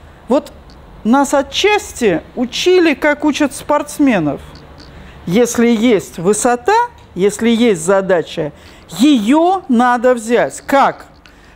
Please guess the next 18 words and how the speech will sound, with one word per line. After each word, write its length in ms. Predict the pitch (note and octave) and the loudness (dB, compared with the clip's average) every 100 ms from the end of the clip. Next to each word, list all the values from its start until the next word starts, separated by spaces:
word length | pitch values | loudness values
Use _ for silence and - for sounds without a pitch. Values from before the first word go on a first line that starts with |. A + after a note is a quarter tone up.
| - | -4
Тренировками, 1080 | C4+ D#4+ F#4 F#4+ F4 D#4+ D4+ - D4+ C4+ C#4 | 0 2 2 2 2 2 0 -2 -2 2 2
напором, 1120 | B3+ D#4 F4 D4+ D#4 D4+ D4 C4+ C4 A#3+ G3 | 4 2 0 0 2 2 2 2 0 0 -2
движениями. 1160 | F#3+ F4 D4 B3+ D#4+ D4 C#4 C4 A#3+ A3+ A3 | 0 0 0 0 2 2 2 2 0 0 0
Но 260 | G#3+ A#3+ D#4 | 0 2 2
вот 240 | D4 D#4+ - _ _ - | 0 -2 -6 _ _ -2
испытать 840 | D4 E4 - F4+ F4+ E4+ G#3+ E3 | 0 0 -2 -2 0 0 0 0
удовольствие 800 | G3 F3+ A3 A3+ A3 E3+ - E3+ | -4 0 0 2 0 -2 -8 -4
от 140 | D#3+ E3 | -4 -2
решенной 580 | G3+ G#3 A3 F#3+ E3+ E3+ | -4 -4 -2 -2 -2 -2
задачи, 680 | G3 A#3+ C4+ A4+ A4+ - - - - - | 0 0 0 -2 -2 -8 -12 -18 -20 -8
закрепить 880 | E3+ F#3 E4 F4 F#4 F#4 F4 C#4+ - | -2 0 2 2 0 0 0 0 -2
его 460 | A3 A#3 A#3 G#3+ | 0 2 2 2
в 100 | E3+ | 0
себе, 640 | - - C4 A3 E4 G#4 F#4+ | -8 -2 0 2 2 2 0
это 200 | - A3 | 0 -2
состояние 920 | - A#3 - B3 B3+ B3 G#3+ G3+ F#3 | -2 -4 -2 0 2 0 0 -2 -2
великого 640 | F#3 B3+ C4 - F#3 E3+ | 0 2 0 -2 -2 -4
куража 640 | E3 F#3 F#3 F#3 F3 D3+ | -2 -2 0 -2 -2 -4